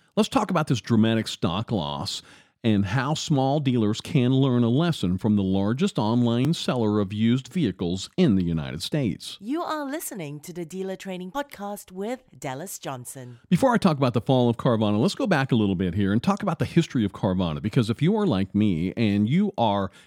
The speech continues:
Speaker 1: either in the car industry or possibly thinking about getting into the car dealer industry with your own dealer's license, then you've obviously heard of Carvana. And us in the motor vehicle dealer industry have been concerned about this huge company along, because along with the pandemic,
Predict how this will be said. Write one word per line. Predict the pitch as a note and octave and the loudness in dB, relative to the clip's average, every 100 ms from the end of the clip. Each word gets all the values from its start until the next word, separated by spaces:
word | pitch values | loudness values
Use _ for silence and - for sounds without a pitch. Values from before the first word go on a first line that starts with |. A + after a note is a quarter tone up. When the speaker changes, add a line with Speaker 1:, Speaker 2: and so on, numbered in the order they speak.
| - | 0
Speaker 1:
either | D3 A2 | 2 4
in | A#2+ | 4
the | F3+ | 4
car | - D#3+ | 2 2
industry | D#3+ E3 - F#3 F#3+ | 2 0 -2 -2 -2
or | B2+ | -4
possibly | - C#3 - A#2+ | -2 -2 0 0
thinking | A2 B2 A#2+ A2+ | 2 0 2 0
about | F#2+ F2 | 2 0
getting | G#2+ A2 A2 | 2 4 4
into | G#2+ | 2
the | G#2+ | -2
car | - G#2 | -4 -2
dealer | G2+ G#2 G2+ G#2 - - | 0 0 0 -2 -10 -2
industry | B2+ G#2+ B2+ | -2 0 0
with | A#2+ A2+ | 2 2
your | F#2+ | 2
own | F#2+ F#2 | 4 2
dealer's | F#2 G2 F#2 F#2 | 2 2 0 -2
license, | D2+ D#2+ D#2+ G2 | -4 -4 -4 -2
then | G#2 G2 | 0 2
you've | G#2+ F#2 | 2 2
obviously | C#3+ G#3+ - F#3+ | -2 -4 -4 -6
heard | F3+ G#2+ F#2 G2+ - - - | -2 0 0 -2 -10 -8 -6
of | - | -4
Carvana. | - B2+ F#2+ E2+ D2 F#2+ - - - - | 0 0 0 -2 -2 -6 -8 -20 -10 0
And | G#2 | 0
us | - D#3+ G#3 | 2 0 2
in | G#3+ | 2
the | |
motor | E3+ C#3+ C#3 | 4 4 2
vehicle | A#2+ C3 C3+ | 2 0 0
dealer | A2 A#2+ A2+ | 0 2 2
industry | G#2+ A2+ A2 - F2 | 2 2 0 -4 -4
have | E2 A#2 | -2 0
been | F#3+ | 0
concerned | A#3+ - C4 C4+ | 0 -2 -2 0
about | A3 B2 - | 2 0 -2
this | G2 - | -6 -2
huge | A2 F#2+ | -2 -2
company | - D#2 F2 F2 | -4 -4 -4 -4
along, | - B2+ C#3+ F3+ F#3+ - _ _ _ - | 0 0 2 0 -2 -6 _ _ _ -2
because | E3 F#3 D3+ | 2 4 4
along | B2+ C#3+ C4 | 2 2 2
with | |
the | C#4 | -2
pandemic, | - - G#3 D3+ C3 D3 E2+ | -4 0 2 4 2 0 -2